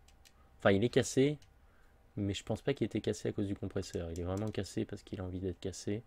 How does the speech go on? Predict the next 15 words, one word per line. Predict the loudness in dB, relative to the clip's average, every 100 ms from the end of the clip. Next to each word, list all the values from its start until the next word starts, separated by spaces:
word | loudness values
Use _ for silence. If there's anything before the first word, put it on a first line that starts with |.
| -16 -20 -20 -20 -20 -20 -20 -6
Euh... | 0 0 0 -2 -4 -4 -6 -8 -10 -14 -20 -20 -20 -20 -20 -20 -20 -20 -20 -20 -20 _ -20 -20 -20 -20 -20 -20 -20 -20 -20 -20 -20 -18 -18 -18 -20 -14
j'ai | -2 2
un |
léger | 4 4 4 4
doute. | 2 0
Est-ce | 0
que | 0
je | 2
prendrais | 0 2 2
pas | 4
les | 2
deux | 4 4
médailles | 4 2 2 0
du | 0 0
loup | 0 0